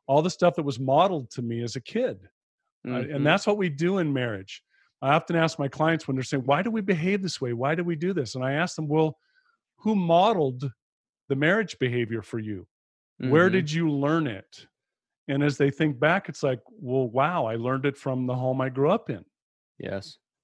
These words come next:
Speaker 1: And, you know, where else is it gonna come from? You bring that with you. And so, of course, you're gonna do what you were taught. You're gonna do what you
Speaker 2: Absolutely.
Speaker 1: saw.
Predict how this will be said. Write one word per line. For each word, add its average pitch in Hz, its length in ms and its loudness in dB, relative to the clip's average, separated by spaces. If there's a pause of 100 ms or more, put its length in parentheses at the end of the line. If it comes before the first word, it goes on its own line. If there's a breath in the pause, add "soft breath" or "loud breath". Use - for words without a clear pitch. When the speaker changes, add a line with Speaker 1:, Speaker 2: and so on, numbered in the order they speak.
(280)
Speaker 1:
And, 139 420 0 (360)
you 147 120 0
know, 135 240 0 (200)
where 160 260 6
else 180 220 4
is 151 120 -2
it 156 40 0
gonna 156 200 0
come 214 280 0
from? 98 260 -8 (180)
You 143 160 0
bring 160 480 0
that 139 260 2
with 160 340 -2
you. 117 260 -4
And 131 180 -6
so, 139 220 0
of 123 120 -6
course, 175 640 0
you're 123 120 -4
gonna 143 200 0
do 139 320 2
what 143 380 2
you 127 180 -6
were 127 140 -2
taught. - 500 -6 (540)
You're 127 100 -6
gonna 127 200 -4
do 131 200 -2
what 131 240 -2
you 131 60 -8
Speaker 2:
Absolutely. 120 160 -6
Speaker 1:
saw. 185 280 -2